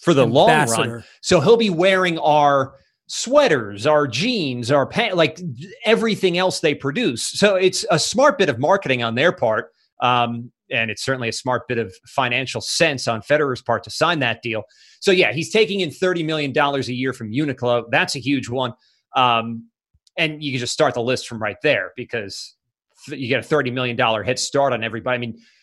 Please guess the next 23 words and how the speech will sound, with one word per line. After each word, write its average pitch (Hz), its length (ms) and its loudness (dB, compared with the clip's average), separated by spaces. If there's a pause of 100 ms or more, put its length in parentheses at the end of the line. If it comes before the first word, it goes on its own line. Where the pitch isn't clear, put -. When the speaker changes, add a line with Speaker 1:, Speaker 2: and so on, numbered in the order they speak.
Speaker 1:
Lacoste 143 500 -2
is 113 80 -6
not 127 220 -2
paying 127 200 -2
Novak 120 320 -2
Djokovic 131 400 -2 (400)
thirty 127 220 2
million 110 300 -4
dollars 107 380 -4
a 101 40 -12
year. 107 460 -4
Speaker 2:
Not 202 200 2
Speaker 1:
Uh, - 40 -6
Speaker 2:
yet, 220 240 2
though, 135 180 4
Speaker 1:
Nike's 131 140 2
Speaker 2:
right? 135 80 2
Speaker 1:
not 123 160 2
paying 127 340 0 (340)
Speaker 2:
Won't 196 280 0
this 220 220 0
change 214 420 -2
that? 247 240 -4